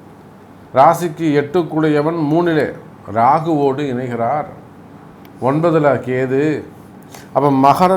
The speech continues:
ராசி என்பர்களே, உங்களுக்கு யாரெல்லாம் மெயினா சப்போர்ட் பண்ணுவாங்களோ,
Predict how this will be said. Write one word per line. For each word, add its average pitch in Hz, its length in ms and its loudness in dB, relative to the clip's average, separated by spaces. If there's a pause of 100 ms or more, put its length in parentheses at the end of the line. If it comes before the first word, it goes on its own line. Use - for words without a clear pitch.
ராசி 156 340 4
என்பர்களே, 135 440 0
உங்களுக்கு 131 340 0
யாரெல்லாம் 165 460 2
மெயினா 165 360 -2
சப்போர்ட் 151 380 -4
பண்ணுவாங்களோ, 120 540 -2